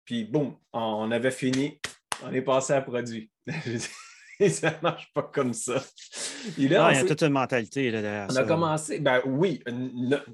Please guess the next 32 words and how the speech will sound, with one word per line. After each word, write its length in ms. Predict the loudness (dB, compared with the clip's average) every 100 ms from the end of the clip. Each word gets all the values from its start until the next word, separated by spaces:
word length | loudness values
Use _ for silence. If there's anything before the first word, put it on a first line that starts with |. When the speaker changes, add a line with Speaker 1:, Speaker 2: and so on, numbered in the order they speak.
| -20 _ _ _
Speaker 1:
ça 380 | -6 -2 2 2
en 200 | 2 0 2
plus, 420 | 4 4 2 0
mais 140 | -2
juste 300 | 0 -2 -2
de, 80 | 0
Speaker 2:
Ouais. 100 | 0
Speaker 1:
tu 60 | 0
sais, 160 | -2
de 60 | -2
faire 180 | 0 2
le 140 | 2
découpage. 680 | 0 -4 -4 -2 -2 -4 -8 -18 -20 -12
Puis 80 | 0
là, 120 | 0
moi, 100 | 2
j'ai 160 | -2 0
commencé 540 | 0 0 -2 -2 -2
à, 80 | -2
à 180 | -2 -6
me 300 | -6 -6 -8 0
poser 260 | 0 2
des 60 | 0
questions, 400 | 0 0 0 2
puis 80 | 0
à 40 |
essayer 180 | -2 -2
d'expliquer 480 | -2 -2 -6 -2 0
ça 180 | 2 0
à 40 |
des 200 | 0 -2
gens. 200 | -4 -10